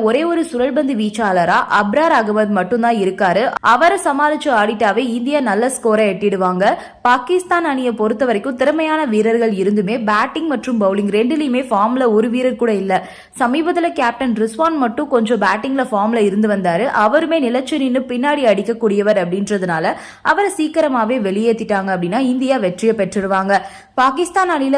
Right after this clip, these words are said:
வேகப்பந்து வீச்சாளர்களான நசீம் ஷா, ஷஹீன் அஃப்ரிடி, ஹாரிஸ் ராஃப் இவங்க மூணு பேருமே துபாய் ஆடுகளத்துல சிறப்பா விளையாடக்கூடியவங்க அப்படின்றதுனால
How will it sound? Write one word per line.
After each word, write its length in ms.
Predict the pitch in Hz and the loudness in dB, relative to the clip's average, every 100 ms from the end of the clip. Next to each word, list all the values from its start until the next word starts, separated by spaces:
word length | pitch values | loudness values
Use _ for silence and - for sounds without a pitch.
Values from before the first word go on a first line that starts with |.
| 233 | 2
வேகப்பந்து 420 | 233 254 294 302 262 | 2 0 -2 -2 -2
வீச்சாளர்களான 680 | 240 254 233 226 220 220 220 202 | -4 -2 0 0 2 2 2 0
நசீம் 340 | 185 247 240 | -2 -2 -2
ஷா, 160 | 233 214 - - - | 0 0 0 -6 -6
ஷஹீன் 340 | 240 277 269 214 | -4 -4 -4 -4
அஃப்ரிடி, 380 | 214 208 202 214 - | 0 0 0 -2 -2
ஹாரிஸ் 360 | 208 220 214 214 | 0 2 0 0
ராஃப் 180 | 196 180 - 262 | -2 -2 -6 -4
இவங்க 180 | 247 233 269 | -2 -2 0
மூணு 180 | 359 262 | -2 0
பேருமே 320 | 208 170 214 - - - 233 | -2 -2 -4 -8 -14 -8 -2
துபாய் 300 | 277 339 320 | 2 4 4
ஆடுகளத்துல 420 | 247 254 240 240 269 | 2 0 -2 -4 -2
சிறப்பா 280 | 254 - 277 202 | -4 -2 -2 0
விளையாடக்கூடியவங்க 720 | 180 185 185 196 185 180 190 175 | 0 0 -2 -4 -4 0 0 0
அப்படின்றதுனால 640 | 180 190 196 180 165 202 | -2 -4 -4 -2 0 0